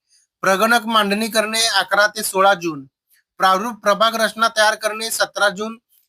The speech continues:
ते तेरा जुलै, प्रारूप रचना राज्य निवडणूक आयोगाला पाठवणे चार ते आठ जुलै,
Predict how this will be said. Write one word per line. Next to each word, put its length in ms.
ते 60
तेरा 340
जुलै, 320
प्रारूप 400
रचना 400
राज्य 320
निवडणूक 540
आयोगाला 400
पाठवणे 560
चार 220
ते 180
आठ 240
जुलै, 320